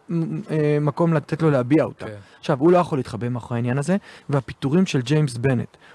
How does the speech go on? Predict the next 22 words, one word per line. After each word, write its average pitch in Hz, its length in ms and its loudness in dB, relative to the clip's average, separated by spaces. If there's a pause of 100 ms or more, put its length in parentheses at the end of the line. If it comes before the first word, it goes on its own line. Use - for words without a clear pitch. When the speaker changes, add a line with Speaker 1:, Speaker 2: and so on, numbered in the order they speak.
Speaker 1:
עורך 151 300 2
הדעות 147 340 2
מהניו-, 139 320 0
של 135 180 -2
הניו 143 140 2
יורק 131 100 0
טיימס 135 280 -2
בקיץ 131 460 -2
האחרון, 123 400 -2 (340)
בגלל 139 440 4 (460)
שהייתה 147 680 0
לו 175 120 4
אחריות, 143 300 -4 (200)
התפוטר. 175 640 0 (500)
הייתה 131 260 0
לו, 190 120 6 (100)
בגלל 147 220 2
שהייתה 170 200 -2
לו 170 100 4
אחריות 156 280 -2
לפרסום 165 440 -2
מאמר, 139 440 2